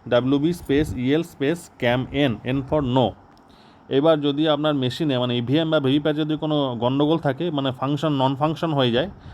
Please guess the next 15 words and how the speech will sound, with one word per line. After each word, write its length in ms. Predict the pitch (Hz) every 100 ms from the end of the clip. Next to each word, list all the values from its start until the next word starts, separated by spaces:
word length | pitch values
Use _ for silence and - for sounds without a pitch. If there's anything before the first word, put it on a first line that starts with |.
| -
বা 100 | 131
কোনো 200 | 131 139
প্রবলেম 400 | 131 131 131 143
দেখা 220 | 127 120 147
যায়, 120 | 113
তখন 240 | 117 143
এটা 100 | 139
লিখতে 260 | 127 127 151
হবে 240 | 139 151
ডাব্লিউ 340 | 131 113 123 135
বি 240 | 139 160 -
স্পেস 340 | - 131 135
ইএল 340 | 127 123 139 170
স্পেস 580 | 175 - - 131 151 -
ইভিএম 460 | 117 113 104 92